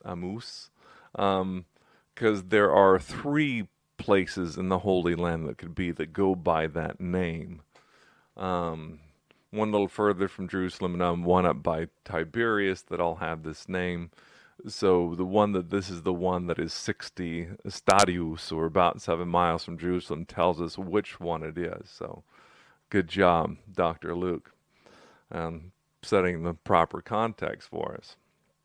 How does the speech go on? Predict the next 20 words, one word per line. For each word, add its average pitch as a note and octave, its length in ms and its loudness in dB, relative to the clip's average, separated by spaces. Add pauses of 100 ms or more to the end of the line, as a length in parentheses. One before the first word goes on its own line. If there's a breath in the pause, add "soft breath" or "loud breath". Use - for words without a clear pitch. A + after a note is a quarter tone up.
(1160 soft breath)
And B2 140 4
they D#3+ 80 10
were G3+ 140 8
conversing D#3 520 6
with G#2 140 -4
one F#2+ 140 0
another F#2+ 140 2
about G2+ 280 6
all A#2 280 8
these G#2+ 300 -2
things E2+ 440 -4
that E2+ 160 0
have F#2 160 0
happened. B2 520 0
What G#2 300 4 (380)
things F2 320 -2
that F2 80 -8
have D#2+ 120 -2
happened? D#2+ 540 -4 (100)
The F2+ 380 -4